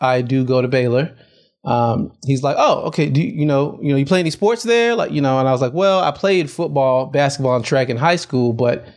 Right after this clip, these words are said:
I don't play sports at Baylor. You know, I play,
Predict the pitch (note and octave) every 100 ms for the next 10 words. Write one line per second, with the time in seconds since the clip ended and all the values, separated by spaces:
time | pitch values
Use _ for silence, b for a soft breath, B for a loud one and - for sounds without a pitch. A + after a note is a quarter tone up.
0 | B B B D3+ D#3 C#3+ C#3+ E3 D3+ A#2+
1 | - C#3+ A#2+ - - - C3 A#2 D3 D3
2 | A#2+ B2 B2+ A#2+ A#2+ - - B2+ B2 A#2+